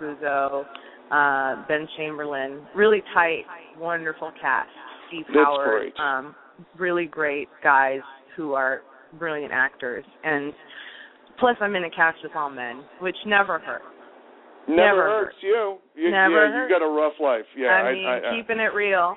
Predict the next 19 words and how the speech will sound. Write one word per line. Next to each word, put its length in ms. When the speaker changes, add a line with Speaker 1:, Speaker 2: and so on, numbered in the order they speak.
Speaker 1:
you 140
know. 260
Speaker 2:
Good 140
Speaker 1:
I'm 100
Speaker 2:
for 120
Speaker 1:
with 80
Speaker 2:
you. 360
Good 240
for 80
Speaker 1:
<laughs> 260
I'm 60
Speaker 2:
you. 140
Speaker 1:
with 340
Speaker 2:
See 160
your, 240
Speaker 1:
I'm 100
Speaker 2:
see 160
your, 120
Speaker 1:
with 80